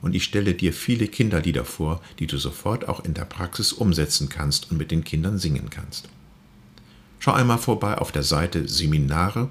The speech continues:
punkt uwe lahl punkt de. Dort findest du alle wichtigen Infos und die nächsten Termine. Und wenn du dich dort in die Liste einträgst, dann bekommst du sogar ein Lied von mir geschenkt.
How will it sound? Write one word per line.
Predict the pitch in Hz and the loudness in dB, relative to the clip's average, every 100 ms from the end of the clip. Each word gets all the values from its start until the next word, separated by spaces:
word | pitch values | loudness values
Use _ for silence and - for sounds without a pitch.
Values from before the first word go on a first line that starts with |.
| - | -6
punkt | - 67 - - - | -8 -8 -10 -10 -4
uwe | 90 - | -4 -4
lahl | 76 80 85 123 139 - - | -4 0 0 0 -4 -10 -4
punkt | 107 139 - - | -2 -4 -6 -2
de. | 98 76 67 - - - - - | 0 0 -4 -12 -20 -20 -20 -2
Dort | 120 139 - | 2 2 0
findest | 110 101 - | 0 0 0
du | 87 85 | 0 -2
alle | - 85 71 - - - - | -4 -6 -6 -8 -20 -20 -6
wichtigen | 80 - 78 151 | -4 -2 -4 -2
Infos | 95 131 123 120 - | 0 0 2 0 0
und | - 120 104 | -2 -2 0
die | |
nächsten | 95 80 - - | 2 2 0 -2
Termine. | 120 101 65 57 - - - - - - - - | -2 0 -2 -4 -12 -20 -20 -20 -20 -20 -20 -6
Und | 90 90 | -2 2
wenn | 80 | 2
du | 80 | 2
dich | 87 - | -2 -2
dort | 69 82 - | -4 -2 -4
in | 73 | -4
die | 65 | 0
Liste | 117 - - - | 2 4 4 2
einträgst, | 73 67 76 71 - - - - | 0 0 -2 -2 -4 -8 -16 0
dann | 107 151 | 4 6
bekommst | 127 - 110 - | 4 2 0 0
du | |
sogar | 95 80 85 - | 0 0 0 0
ein | 104 | 0
Lied | 80 78 | 0 -2
von | - 78 | -4 -8
mir | 65 | -8
geschenkt. | - - - - | -8 -6 -6 -8